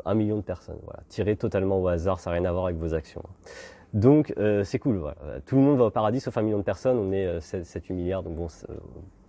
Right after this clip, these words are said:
en gros, vous pouvez tenir pour acquis que vous allez au paradis, il y a, il y a pas trop de doute. Même, disons même, sauf mille personnes, voilà, mille personnes sur sept milliards,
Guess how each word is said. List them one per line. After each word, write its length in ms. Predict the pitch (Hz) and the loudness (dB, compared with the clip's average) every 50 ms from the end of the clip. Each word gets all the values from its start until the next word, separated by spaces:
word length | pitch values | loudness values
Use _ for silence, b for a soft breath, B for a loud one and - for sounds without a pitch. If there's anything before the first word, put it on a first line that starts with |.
| - - - - - | -20 -20 -20 -20 -12
en 140 | - - 95 | -6 0 2
gros, 220 | 92 104 123 143 135 | 6 8 8 8 6
vous 100 | 117 104 | 4 2
pouvez 240 | - 113 110 120 | 2 2 2 2
tenir 320 | 120 - 139 123 135 147 127 | 4 4 6 6 6 6 4
pour 160 | - 117 98 | 2 -2 -2
acquis 240 | 92 90 - 135 127 | -2 -4 -4 -4 -4
que 60 | 113 | -4
vous 140 | 101 95 104 | -2 -2 -2
allez 220 | 98 95 110 104 78 | -2 -2 -2 -4 -4
au 100 | 95 90 | -6 -6
paradis, 380 | - 95 90 92 90 92 107 | -6 -6 -6 -6 -6 -6 -6
il 80 | 117 107 | -6 -6
y 60 | 90 80 | -6 -8
a, 40 | 78 | -8
il 60 | 78 | -10
y 40 | 80 | -12
a 20 | |
pas 120 | - 85 - | -12 -12 -14
trop 140 | - - 80 | -14 -14 -16
de 60 | - | -16
doute. 220 | 107 107 - - _ B B B B B B B B B B B B | -18 -20 -20 -20 _ B B B B B B B B B B B B
Même, 120 | 113 139 | 8 8
disons 200 | 147 135 135 135 | 10 8 8 6
même, 200 | 123 117 113 95 - 87 | 4 4 4 2 0 -6
sauf 280 | 95 - - 165 - - | -2 2 2 2 4 4
mille 240 | 135 147 170 165 - | 6 6 6 6 4
personnes, 360 | - 120 101 - - 80 65 - | 2 0 0 -2 -4 -10 -10 -10
voilà, 140 | - 62 73 | -10 -6 -2
mille 180 | 87 110 117 | -2 -2 0
personnes 280 | - 110 - - 101 98 | -2 -4 -6 -6 -6 -6
sur 100 | - 82 | -8 -10
sept 200 | - - - - 90 | -12 -12 -14 -14 -12
milliards, 140 | 80 - | -12 -10